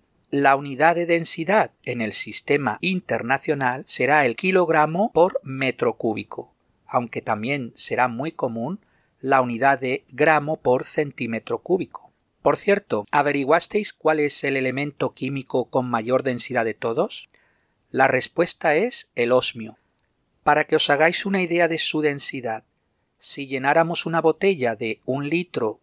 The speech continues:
con osmio, esta tendría una masa de más de veintidós kilos y medio. No obstante, esta respuesta hay que matizarla, ya que la densidad depende tanto de la temperatura como de la presión.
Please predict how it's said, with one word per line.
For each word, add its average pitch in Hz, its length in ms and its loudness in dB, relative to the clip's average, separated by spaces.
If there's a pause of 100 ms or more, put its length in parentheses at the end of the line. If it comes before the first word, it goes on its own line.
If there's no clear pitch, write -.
con - 180 -16
osmio, 147 500 -2 (640)
esta - 320 0
tendría 135 420 -2
una 123 160 -2
masa 170 440 2
de 147 180 -4
más 147 460 0
de 135 160 -2
veintidós 127 680 -2
kilos 131 400 -4
y 127 60 -8
medio. 113 460 -10 (680)
No 165 140 2
obstante, 202 640 2
esta 151 300 2
respuesta 165 480 0
hay 180 60 -4
que 170 120 -2
matizarla, 135 720 0
ya 120 180 -2
que 143 120 -4
la 131 120 4
densidad 131 520 0
depende 135 440 0
tanto 135 400 -2
de 123 80 -2
la 120 120 0
temperatura 120 760 -4
como 135 240 -6
de 117 100 -4
la 113 140 -2
presión. - 500 -2